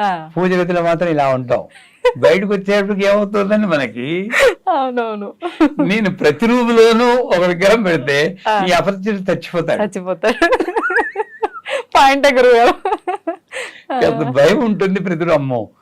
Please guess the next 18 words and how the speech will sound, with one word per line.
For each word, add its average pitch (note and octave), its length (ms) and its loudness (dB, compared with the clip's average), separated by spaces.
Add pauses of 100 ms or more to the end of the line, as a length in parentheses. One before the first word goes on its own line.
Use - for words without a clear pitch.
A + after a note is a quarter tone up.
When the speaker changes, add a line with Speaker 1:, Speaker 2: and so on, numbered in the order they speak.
(260)
Speaker 1:
గురుగారు, C#4 400 -8
ముఖ్యంగా B3 520 -4
ఇప్పుడు G3+ 280 -6
మనం F#3+ 300 -10
మాట్లాడుకున్నట్టు G#3+ 840 -6
హాల్లో, F#3+ 840 -4
ఇంట్లో, G3 360 -6
వేరే F#3+ 260 -8
ప్లేస్లలో F#3 500 -6
కాకుండా F3+ 720 -4 (120)
పూజ B3 220 -2
గదిలో B3+ 400 -2
పెట్టిన G3+ 380 -6
విగ్రహాలని F#3+ 800 -6 (360)
మనం A#3+ 120 -6
కొత్త B3 260 -2
విగ్రహాలు G#3 420 -4
తెచ్చుకుంటాం. E3 600 -10